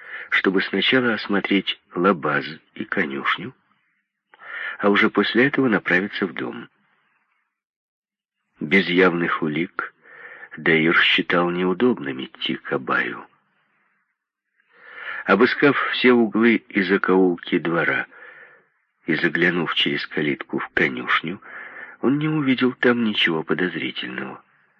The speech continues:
Даир с недоумением покачал головой и пощелкал языком.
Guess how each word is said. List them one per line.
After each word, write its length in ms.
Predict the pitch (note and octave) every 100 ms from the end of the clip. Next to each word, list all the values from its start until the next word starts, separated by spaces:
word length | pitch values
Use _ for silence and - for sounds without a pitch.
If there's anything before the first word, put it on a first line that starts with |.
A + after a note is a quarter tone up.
| _ _ _ _ _ _ _ _ _ _ _ _ _ _ _ _ _ _ -
Даир 600 | C#2+ D2+ C#2+ D2 D#2 - _ -
с 140 | -
недоумением 840 | D2 C#2 D2 C#2 C#2+ C#2 C#2 C2 B1+
покачал 520 | - - - C#2 C2
головой 680 | C3 - A#2 B1+ - C#3 - _ _ _ - - - -
и 100 | -
пощелкал 760 | - C#2 - - B1+ - C#2 C2
языком. 720 | E2 E2+ G#2 F2+ C#2+ C#2